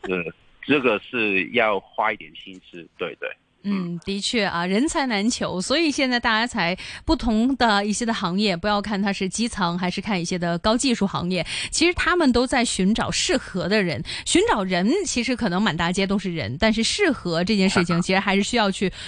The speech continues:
Speaker 2: 呃，这个大家之间啊，要有一些的磨合，磨合。
Speaker 1: 嗯。
Speaker 2: 呃，其实现在在香港这样的一个，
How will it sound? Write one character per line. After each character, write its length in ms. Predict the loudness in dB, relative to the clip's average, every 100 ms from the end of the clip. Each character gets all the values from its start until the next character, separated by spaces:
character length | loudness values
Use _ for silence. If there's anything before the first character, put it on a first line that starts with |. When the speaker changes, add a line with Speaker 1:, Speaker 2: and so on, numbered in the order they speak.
| -6
Speaker 2:
呃， 200 | -2 -2
这 100 | 0
个 100 | -2
大 120 | 0
家 160 | 2 2
之 140 | 0
间 200 | 2 0 0
啊， 120 | -2
要 200 | 0 -2
有 40 |
一 60 | 0
些 140 | 0
的 60 | 4
磨 360 | 4 4 0 -2
合， 360 | -4 -8 -4
磨 260 | -2 0 -2
合。 260 | -4 -10 -10 -4
Speaker 1:
嗯。 140 | -2 2
Speaker 2:
呃， 260 | 2 2 0 -6
其 180 | -2 2
实 80 | 2
现 180 | 2 -2 -2 0
在 360 | 0 2 0
在 340 | -2 -2 -2 0
香 320 | 0 0 0
港 260 | -2 -2 -2
这 80 |
样 160 | 0 0
的 100 | -2
一 120 | -4
个， 360 | 0 0 0